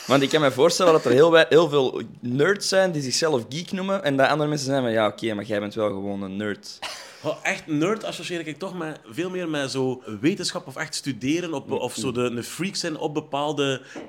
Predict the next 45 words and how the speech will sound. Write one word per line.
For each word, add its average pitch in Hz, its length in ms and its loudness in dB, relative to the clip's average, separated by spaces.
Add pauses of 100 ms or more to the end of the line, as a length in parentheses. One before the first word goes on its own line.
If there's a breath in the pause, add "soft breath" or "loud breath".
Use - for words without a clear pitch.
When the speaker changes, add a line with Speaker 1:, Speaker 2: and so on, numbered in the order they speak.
Speaker 2:
thema's 165 460 0
of, 135 220 -8
of 113 140 -6
Speaker 3:
Ja. 104 100 -8
Speaker 2:
dingen. 165 360 -2 (120)
Speaker 1:
Ja. 143 280 -8
Speaker 2:
Terwijl 135 260 -2
dat, 127 360 -2 (100)
ja, 123 140 -4
een 143 240 -2
geek... 156 360 -12
Voor, 151 180 -4
allee, 139 220 -6
denk 147 260 -8
ik, 127 140 -12
ik 139 120 -10
weet 143 100 -6
niet 143 100 -4
of 135 60 -4
dat, 135 80 -6
dat 120 140 -6
juist 135 260 -6
is, 139 100 -14
maar 131 440 -6
Speaker 3:
Ik 143 60 -4
denk 160 120 4
niet 180 100 6
dat 180 100 -2
er 165 60 2
een 135 100 2
deftige 143 380 0
Speaker 1:
Er 131 120 4
is 104 40 -6 (140)
Speaker 3:
definitie 143 360 6
Speaker 1:
geen 156 160 10
Speaker 2:
Ja, 151 120 8
ja. 131 140 4
Speaker 1:
er 143 100 4
valt 143 180 4
over 139 140 2
te 135 80 -8
speculeren, 135 540 -2
hè, 185 100 -4
daarmee. 139 260 -2
Speaker 2:
Ja, 120 180 0